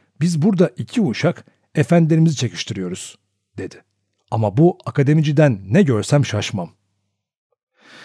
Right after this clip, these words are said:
Bir gün Julien onun Markiz'in ayaklarına kapandığını görmüştü. Taşra'da oturan bir yeğeni için tütün satıcılığı diliyormuş. Akşamı Matmazel Mol'ün hizmetçilerinden bir kız,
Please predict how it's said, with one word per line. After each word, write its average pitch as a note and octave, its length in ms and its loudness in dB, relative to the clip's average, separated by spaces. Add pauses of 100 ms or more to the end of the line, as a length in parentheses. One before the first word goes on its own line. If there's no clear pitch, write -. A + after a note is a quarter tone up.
(240)
Bir A#3+ 100 8
gün A#3+ 200 6
Julien C3+ 460 0 (280)
onun G#3+ 300 4 (200)
Markiz'in D3 580 2
ayaklarına C3+ 460 2
kapandığını A#2 520 0
görmüştü. E2+ 560 -10 (600)
Taşra'da B2 360 0
oturan G#2+ 400 -4
bir G2 160 -6
yeğeni A2 280 -2
için D3 320 0 (260)
tütün G#3 280 4
satıcılığı G2+ 580 -2
diliyormuş. F2 680 -10 (220)
Akşamı C4 440 2
Matmazel E3 500 4
Mol'ün C3+ 280 2
hizmetçilerinden B2 880 0
bir G#2 80 -6
kız, - 380 -8